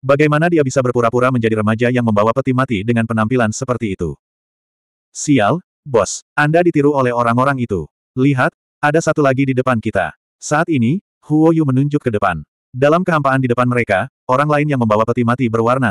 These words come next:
salju muncul. Orang ini mengenakan jubah merah. Dia berusia awal dua puluhan dan memiliki ekspresi dingin di wajahnya.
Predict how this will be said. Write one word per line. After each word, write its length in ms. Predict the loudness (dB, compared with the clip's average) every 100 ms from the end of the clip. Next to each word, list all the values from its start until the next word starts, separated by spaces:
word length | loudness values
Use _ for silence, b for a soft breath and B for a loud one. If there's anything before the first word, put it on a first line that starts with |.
| -2
salju 240 | -2 -2
muncul. 400 | -4 -2 -4 -4 -12 _ _ _ _ _ _ _ _ _
Orang 240 | 0 2 2 0
ini 160 | -2
mengenakan 400 | 0 -2 0 -2
jubah 320 | 0 0 0
merah. 240 | 0 -2 -4 -12 _ _
Dia 240 | -2 2
berusia 400 | 2 2 0 2
awal 160 | 2 2
dua 160 | 2 0
puluhan 320 | 2 0 0
dan 160 | 0
memiliki 320 | 2 0 0 -2
ekspresi 480 | -4 -2 -2 -2
dingin 320 | -2 0 0 0
di 80 |
wajahnya. 480 | 0 0 -2 -4 -8